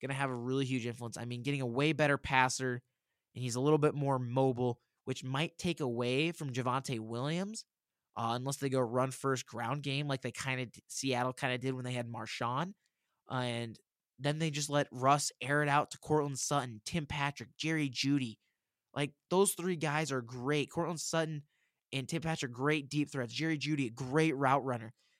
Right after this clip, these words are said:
I mean, I think it's gonna increase a lot for them. And we saw them get great numbers this year. Tim Patrick was a huge sleeper this year in fantasy. I mean, there's a lot of ways that this could go over in Denver that could work out really well in fantasy. I think you could almost,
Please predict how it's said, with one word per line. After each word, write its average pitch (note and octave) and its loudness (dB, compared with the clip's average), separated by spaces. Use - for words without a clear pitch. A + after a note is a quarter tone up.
I C#3 -2
mean, C#3+ -2
I C3+ 0
think D#3+ -6
it's D3 -8
gonna C3+ -2
increase D#3 0
a B2+ -2
lot C#3 0
for C3+ -8
them. C#3+ -2
And D3+ -2
we F#3 -2
saw E3+ -2
them D#3+ -2
get C3+ -4
great C#3 0
numbers C#3+ 0
this F3+ -2
year. C3+ -2
Tim F3 -4
Patrick D#3+ -2
was C#3+ -2
a C#3+ 0
huge F3 -2
sleeper D3+ -2
this C#3 -4
year C3 -6
in A#2 -14
fantasy. A#2+ -8
I D3 -4
mean, D3 -4
there's E3 -2
a D#3+ -2
lot C#3+ -2
of E3+ -2
ways C#3+ -2
that C3 -6
this C#3 -4
could A#2+ -6
go C3 0
over D3+ 4
in B2+ -4
Denver C#3+ -2
that D3+ 2
could D#3 2
work D#3 2
out D3 4
really C#3+ 2
well B2 2
in A#2 -6
fantasy. A#2 -6
I C3 -4
think E3 -10
you D#3 -8
could D3 0
almost, C#3 -2